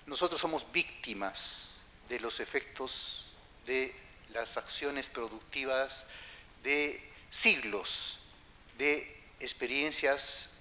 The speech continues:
en el uso de la, de las actividades económicas masivo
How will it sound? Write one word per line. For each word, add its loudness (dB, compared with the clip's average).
en -6
el -12
uso 4
de -2
la, -2
de -6
las -2
actividades 2
económicas 0
masivo 4